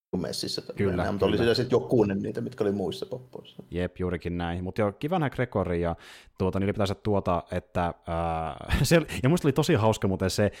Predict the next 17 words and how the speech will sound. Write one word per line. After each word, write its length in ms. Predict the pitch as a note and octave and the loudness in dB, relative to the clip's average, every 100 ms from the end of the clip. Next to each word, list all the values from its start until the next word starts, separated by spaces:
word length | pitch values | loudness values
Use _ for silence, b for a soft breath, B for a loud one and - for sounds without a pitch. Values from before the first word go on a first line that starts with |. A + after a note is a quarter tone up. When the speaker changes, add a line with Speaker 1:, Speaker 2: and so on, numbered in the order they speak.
| B | B
Speaker 2:
mikä 140 | F#2 F#2+ | -2 0
tavallaan 300 | A2+ C3 A2+ | 2 2 2
ehkä 140 | G2+ | 2
vähän 220 | G#2+ A#2 | 0 2
pohjustaa 340 | G#2 G2 - F#2 | 2 0 2 0
sitä 380 | - - G2+ E2+ B B | 0 0 0 0 B B
mun 220 | - G#2 G2+ | -2 2 2
mielestä, 360 | F2 F#2 - | 0 -2 -2
että 120 | G2+ G2+ | -2 0
miksi 160 | G2+ | 0
vaikka 140 | G2+ G2 | 0 0
trooperit 540 | A2+ B2 - F2+ - | 2 0 2 0 0
on 160 | F2 F2 | -2 0
niin 260 | E2+ E2+ - | -2 -2 0
paljon, 400 | F2+ F2+ E2 D#2+ - F2+ | 0 0 -2 -6 -10 -6
niinku 180 | G2 G2+ | -2 0
s-, 120 | - | -2